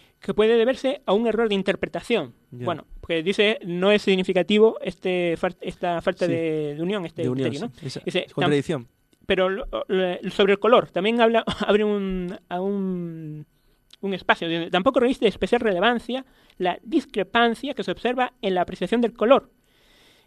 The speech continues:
Speaker 1: Gran luminosidad azulada, se-,
Speaker 2: Ujú.
Speaker 1: según algunos testimonios, gran ilumi-, eh, una gran luminosidad azulada.
Speaker 2: Sí.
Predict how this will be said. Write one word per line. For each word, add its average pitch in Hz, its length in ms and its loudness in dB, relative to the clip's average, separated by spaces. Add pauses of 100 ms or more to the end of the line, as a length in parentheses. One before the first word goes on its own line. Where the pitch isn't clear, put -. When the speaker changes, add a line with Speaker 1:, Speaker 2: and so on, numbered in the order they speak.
Speaker 1:
Gran 240 420 4
luminosidad 196 560 0
azulada, 233 480 2 (880)
se-, - 180 -12
Speaker 2:
Ujú. 185 120 -12
Speaker 1:
según 185 240 4
algunos 190 220 2
testimonios, 160 360 -4
gran 214 240 -2 (140)
ilumi-, 165 400 -6
eh, 156 200 -2
una 185 200 -4
gran 180 260 -6
luminosidad 160 480 -6 (240)
azulada. 170 500 -4 (140)
Speaker 2:
Sí. 127 240 -16